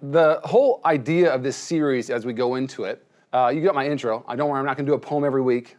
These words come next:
uh, even if you want me to. Okay, maybe I'll do every one a week. We'll see what happens. Maybe I become a poet, if you will. Um, but what I am gonna do is I'm going to, uh, try to help you understand what it means to make a disciple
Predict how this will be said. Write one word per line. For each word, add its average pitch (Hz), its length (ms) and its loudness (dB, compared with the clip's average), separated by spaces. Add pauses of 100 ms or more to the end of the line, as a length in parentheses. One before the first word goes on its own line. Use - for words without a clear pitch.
(120)
uh, 120 200 -2
even 127 160 -4
if 131 80 -6
you 147 80 -2
want 139 220 -2
me 107 140 -8 (160)
to. 113 280 -4 (140)
Okay, 175 320 0
maybe 147 220 0
I'll 98 100 -2
do 98 80 -4
every 87 140 -4
one 76 120 -12
a 76 40 -18
week. 76 240 -14
We'll 131 100 -4
see 135 100 -4
what 123 80 -2
happens. 82 280 -6
Maybe 135 200 -2
I 135 40 0
become 127 360 -6
a 104 200 -4 (200)
poet, 127 540 -6
if - 120 -14
you 98 100 -10
will. 82 220 -12 (480)
Um, 117 540 0 (520)
but 151 140 0
what 156 120 6
I 156 40 2
am 202 140 4
gonna 160 160 2
do 113 240 -2 (440)
is 139 260 2
I'm 170 180 -2
going 170 280 0
to, 135 440 -2 (300)
uh, 120 340 0
try 165 300 -2
to 156 380 -2 (800)
help 170 240 -2
you 165 100 0
understand 147 360 -2
what 131 100 -2
it 123 80 -8
means 131 240 -6
to 110 340 -8
make 127 240 -4
a 127 40 -6
disciple 90 460 -10